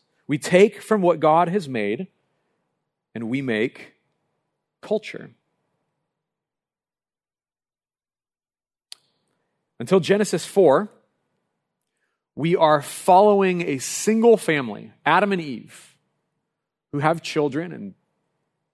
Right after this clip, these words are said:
we talked last Sunday what happens between their kids. Cain kills Abel and is, uh, forced to wander away from the presence of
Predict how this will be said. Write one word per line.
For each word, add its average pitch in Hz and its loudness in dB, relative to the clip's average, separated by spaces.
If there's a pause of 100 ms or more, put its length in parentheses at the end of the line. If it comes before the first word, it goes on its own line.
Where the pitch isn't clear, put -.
(140)
we 117 -18
talked 127 -8
last 131 -4
Sunday 135 -6
what 127 -6
happens 127 -6
between 127 -14
their 123 -10
kids. 139 -8
Cain 135 -12
kills 131 -6
Abel 131 -2 (500)
and 107 -8
is, 101 -8
uh, 95 -14
forced 120 -10
to 123 -12
wander 123 -8
away 113 -4
from 113 -8 (280)
the 127 -6
presence 135 -6
of 117 -4